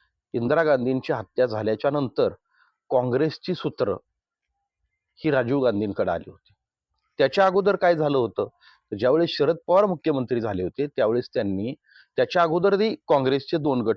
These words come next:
पडले होते. एक रेड्डी काँग्रेस झालं होतं. शरद पवार, यशवंतराव चव्हाण आणि महाराष्ट्रातले अनेक नेते हे या रेड्डी काँग्रेसमध्ये गेले होते.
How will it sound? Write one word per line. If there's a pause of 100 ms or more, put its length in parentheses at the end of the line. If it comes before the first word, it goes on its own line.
पडले
होते. (480)
एक
रेड्डी
काँग्रेस
झालं
होतं. (480)
शरद (120)
पवार,
यशवंतराव
चव्हाण (560)
आणि (340)
महाराष्ट्रातले
अनेक
नेते (680)
हे
या
रेड्डी
काँग्रेसमध्ये
गेले
होते.